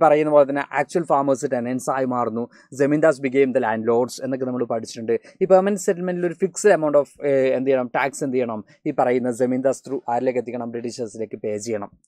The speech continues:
ഒരു പെർമനന്റ് ആയിട്ടുള്ള ഒരു എമൗണ്ട് ആണ്. അപ്പോൾ ഈ ഒരു സിസ്റ്റം zamindari സിസ്റ്റം എന്ന പേരിൽ കൂടി അറിയപ്പെടുന്നുണ്ട്. ഇതൊക്കെ നമ്മൾ പഠിച്ചിട്ടുണ്ട്.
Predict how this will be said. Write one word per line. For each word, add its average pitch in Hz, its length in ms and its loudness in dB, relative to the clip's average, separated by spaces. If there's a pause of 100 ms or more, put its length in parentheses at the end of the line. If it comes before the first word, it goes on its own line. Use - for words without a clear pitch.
ഒരു 220 80 6
പെർമനന്റ് 202 520 4
ആയിട്ടുള്ള 127 320 2
ഒരു 127 260 0
എമൗണ്ട് 123 320 -4
ആണ്. 110 140 -6 (240)
അപ്പോൾ 147 120 -4
ഈ 175 40 4
ഒരു 180 80 0
സിസ്റ്റം 180 360 -8
zamindari 160 560 2
സിസ്റ്റം 151 380 -10
എന്ന 143 120 -8
പേരിൽ 127 280 -4
കൂടി 123 200 -8
അറിയപ്പെടുന്നുണ്ട്. 117 640 -6
ഇതൊക്കെ - 480 -10
നമ്മൾ 120 220 -2
പഠിച്ചിട്ടുണ്ട്. 107 500 -10